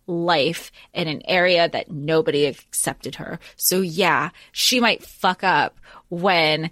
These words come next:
she has a little bit of power. It's going to be addicting at seventeen over the, having power over the people who tortured you." And I was like, "You,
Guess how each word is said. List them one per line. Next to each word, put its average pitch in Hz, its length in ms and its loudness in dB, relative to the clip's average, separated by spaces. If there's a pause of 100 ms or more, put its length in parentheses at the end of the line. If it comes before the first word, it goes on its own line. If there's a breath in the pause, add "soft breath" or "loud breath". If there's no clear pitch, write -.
(120)
she - 180 0
has 175 260 0
a - 60 -6
little 170 320 2
bit 156 220 0
of - 100 -6
power. 110 600 -2 (320 loud breath)
It's - 260 -2
going 180 280 0
to 170 100 -2
be 156 200 -2
addicting 147 520 -4
at - 100 -10
seventeen 151 840 -4
over 165 260 0
the, - 200 -6
having 165 280 -4
power 143 320 -2
over 113 220 -4
the 147 80 -6
people 139 560 -6 (240 loud breath)
who 160 380 0
tortured - 800 -6
you." 113 180 -8
And 160 140 -12
I - 60 -12
was 160 140 -8
like, - 140 -10 (360)
"You, 185 160 -12